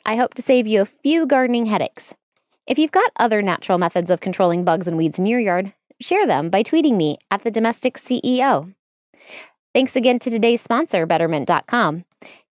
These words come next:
Want to save more, invest for the future, but don't have time to be a full-on investor?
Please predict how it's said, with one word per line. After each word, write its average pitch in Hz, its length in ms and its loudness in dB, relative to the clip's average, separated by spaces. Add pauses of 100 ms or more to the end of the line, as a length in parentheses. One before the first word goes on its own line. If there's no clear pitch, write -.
(360)
Want 220 140 2
to 240 80 -2
save 247 220 4
more, 269 320 2 (260)
invest 226 340 2
for 254 120 0
the 233 80 2
future, 240 260 -2
but 233 140 0
don't - 180 -2
have 269 160 -2
time 294 220 0
to 285 60 -2
be 294 120 2
a 285 60 4
full-on 285 360 4
investor? 294 460 0